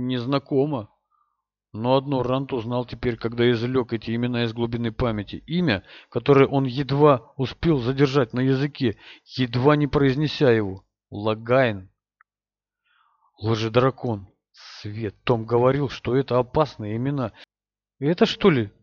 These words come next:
имел в виду Балзамон? Морейн намерена использовать одного из нас в качестве лжедракона?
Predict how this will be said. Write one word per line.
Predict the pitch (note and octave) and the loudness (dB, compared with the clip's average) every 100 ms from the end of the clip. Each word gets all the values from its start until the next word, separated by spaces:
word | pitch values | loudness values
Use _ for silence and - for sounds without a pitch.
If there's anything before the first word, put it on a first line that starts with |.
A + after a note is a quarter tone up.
| - | -6
имел | B2+ D3 C3 | 0 2 2
в | A2 | 0
виду | C3 B2+ | -2 0
Балзамон? | A#2 A2 A#2+ A2+ C3+ C#3 G#2+ F#2+ _ _ _ _ | 2 2 2 0 0 0 -4 -6 _ _ _ _
Морейн | G2+ A2 B2 C3+ C3 | -6 -2 0 0 0
намерена | C3+ C#3+ C#3 C#3+ | 0 2 2 2
использовать | C#3 - D3+ D3 C#3 C3+ | -2 0 2 2 2 -2
одного | C3+ C#3+ D3 D3+ | -2 0 2 0
из | C3 | 0
нас | D3+ C3+ | -2 -4
в | |
качестве | - C#3+ - C#3 | -2 -4 -4 -4
лжедракона? | C3 C3+ C#3+ C3+ C#3 D#3 F#3 | -2 0 -2 -2 -2 -2 -2